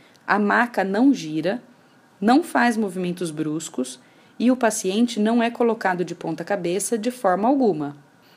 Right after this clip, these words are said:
Ao final do exame, o paciente retorna à posição deitada para uma breve recuperação. Não tem por que ter medo, concordam?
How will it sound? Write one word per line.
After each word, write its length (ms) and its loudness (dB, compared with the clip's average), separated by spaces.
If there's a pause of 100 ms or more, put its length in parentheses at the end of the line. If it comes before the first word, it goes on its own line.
(100)
Ao 160 6
final 360 0
do 100 -4
exame, 560 -2
o 100 0
paciente 560 0
retorna 720 -2
à 120 -6
posição 520 -6
deitada 720 -2 (560)
para 280 6
uma 160 0
breve 420 0
recuperação. 640 -4 (420)
Não 220 4
tem 180 4
por 200 0
que 120 0
ter 280 0
medo, 340 4
concordam? 720 2